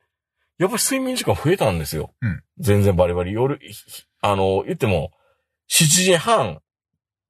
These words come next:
Speaker 1: 八時まで寝てても、仕事できるじゃないですか、全然。
Speaker 2: うん。
Speaker 1: だからまあ、それはそれ良かったなと思うんですけど、これはもう四十代、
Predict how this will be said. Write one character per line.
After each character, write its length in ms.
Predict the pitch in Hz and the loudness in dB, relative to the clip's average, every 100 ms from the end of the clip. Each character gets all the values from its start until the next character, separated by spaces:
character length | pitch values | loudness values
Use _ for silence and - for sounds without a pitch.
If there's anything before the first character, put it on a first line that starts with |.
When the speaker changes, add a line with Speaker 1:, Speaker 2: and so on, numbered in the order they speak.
| _ - | _ -4
Speaker 1:
八 300 | - 120 156 | -2 0 0
時 100 | 147 | 0
ま 140 | 107 82 | 0 0
で 100 | 87 | -2
寝 140 | 92 | -4
て 120 | 76 | -6
て 160 | - 76 | -8 -4
も、 360 | 85 90 - - _ _ _ | 0 0 -2 -10 _ _ _
仕 140 | - 165 | 0 2
事 220 | 147 135 | 4 2
で 100 | 127 | 2
き 100 | 127 | 2
る 100 | 120 | 2
じ 80 | 85 | 2
ゃ 20 | |
な 60 | 73 | -2
い 20 | |
で 40 | |
す 60 | - | -4
か、 100 | 82 | -2
全 180 | 82 76 | -2 -2
然。 180 | 76 - | -4 -4
Speaker 2:
う 60 | 127 | -4
ん。 140 | 90 - _ _ _ _ _ _ _ _ - | -4 -6 _ _ _ _ _ _ _ _ 0
Speaker 1:
だ 100 | 139 | 2
か 100 | 127 | 4
ら 60 | 107 | 2
ま 100 | 107 | -2
あ、 20 | |
そ 120 | 107 | -6
れ 60 | 185 | -8
は 40 | |
そ 80 | 170 | -6
れ 80 | 156 | -6
良 80 | 185 | -4
か 100 | 135 | -6
っ 80 | - | -6
た 120 | 87 | -4
な 240 | 98 92 | -2 -2
と 140 | 85 80 | -4 -10
思 220 | 82 87 | -6 -6
う 40 | |
ん 60 | 78 | -6
で 60 | 76 | -8
す 100 | - | -10
け 100 | 71 | -2
ど、 280 | 87 69 - _ _ _ _ _ _ _ _ _ - | -2 -2 -8 _ _ _ _ _ _ _ _ _ 0
こ 120 | 131 | 4
れ 80 | 131 | 4
は 80 | |
も 80 | 107 | 2
う 40 | 101 | 0
四 280 | 143 190 | 2 0
十 180 | 185 196 | 2 2
代、 400 | 123 95 85 87 | 2 0 -4 -12